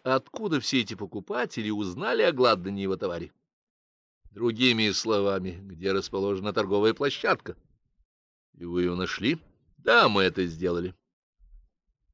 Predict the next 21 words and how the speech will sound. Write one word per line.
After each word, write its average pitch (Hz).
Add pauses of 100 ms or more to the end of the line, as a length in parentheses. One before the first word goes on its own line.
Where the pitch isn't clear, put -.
(360)
По 120
номеру, 143
который 131
компьютер 131
Гладдена 127
набирал 123
чаще -
всего. 98 (1120)
Оказалось, 170
он 196
заходил 180
на 175
компьютерную 180
доску 180
объявлений 151
в -
сеть - (380)
Л 185
Д 180
Д 180
В. 95